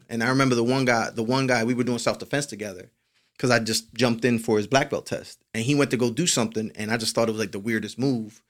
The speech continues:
But when he did it, you know, I just, I made sure that he, you know, it went well for him. And, <laughs> and he was so impressed, man. I, he was just like, "Oh, my God." And then afterwards, you know, uh, the head instructor, S-, Master Arteezy, was like, "Do you under-,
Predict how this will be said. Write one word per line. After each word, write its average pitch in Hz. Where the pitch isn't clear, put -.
But 185
when 214
he 240
did 190
it, 190
you 185
know, 170
I 170
just, -
I 143
made 165
sure 170
that 151
he, 143
you 147
know, 120
it 120
went 123
well 139
for 120
him. 113
And, 113
<laughs> 165
and 117
he 170
was 143
so 156
impressed, 156
man. 110
I, 117
he 156
was 143
just 135
like, 120
"Oh, 220
my 220
God." 226
And 135
then 127
afterwards, 131
you 131
know, 113
uh, 107
the 113
head 120
instructor, 113
S-, -
Master 110
Arteezy, 147
was 110
like, 113
"Do 110
you 123
under-, 127